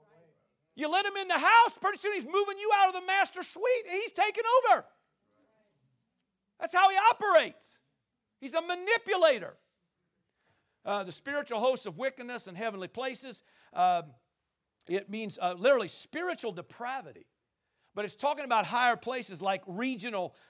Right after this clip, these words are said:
things, like the prince of Tyre and prin-, uh, the prince of Babylon, the prince of Persia. These were all,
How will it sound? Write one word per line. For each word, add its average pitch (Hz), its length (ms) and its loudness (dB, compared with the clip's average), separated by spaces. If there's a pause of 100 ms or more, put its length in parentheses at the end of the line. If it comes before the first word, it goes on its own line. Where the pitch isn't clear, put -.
things, 180 360 -8
like 175 220 -4
the 175 100 -10
prince 226 320 -8
of 175 140 -14 (240)
Tyre 190 520 0
and 143 200 -12 (120)
prin-, 196 300 -14
uh, 143 80 -6
the 135 100 -12
prince 214 340 -10
of 139 120 -14
Babylon, 170 480 2
the 131 60 -20
prince 220 260 -12
of 175 120 -18
Persia. 202 320 -6
These 160 180 -12
were 180 100 -16
all, 214 360 4